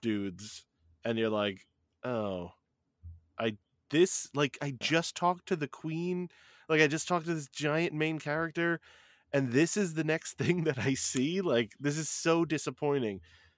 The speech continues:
And, uh, yeah, it, it, it happens just enough in this game where it is a little bit of a, y-, you know, a disappointment. Again, like, Blue Smelter Demon, all right, there's just enough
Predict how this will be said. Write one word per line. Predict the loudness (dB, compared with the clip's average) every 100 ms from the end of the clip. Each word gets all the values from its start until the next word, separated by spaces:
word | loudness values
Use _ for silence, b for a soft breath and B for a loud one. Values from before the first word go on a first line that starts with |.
| b -4
And, | 0 0 0 0
uh, | 0 0 -2 -4 _ _ -4
yeah, | 0 2
it, | 2 0
it, | 0 -2 0 0
it | 0
happens | -2 0 0 -2 -6
just | -2 0 0 0
enough | 0 0 -2
in | -4
this | -4
game | -4 -2 -2 -2
where | -4 -2 -2 -4 -6 _ _ _ _ _ _ _
it | 4
is | 6 4 2
a |
little | 0 0 0
bit | 0
of | 0 0
a, | -2 -2 -6 -12
y-, | -10 -8 -10 -8
you | -6
know, | -4
a | -4
disappointment. | -4 -6 -6 -6 -6 -6 0
Again, | 2 4
like, | 2 0 -2
Blue | -2 -2
Smelter | -2 0 0 0
Demon, | -2 0 0 2 0 -2 -6 -2
all | 2 2
right, | 2 0 2
there's | 0 0
just | -2 -2 -2 -2
enough | -2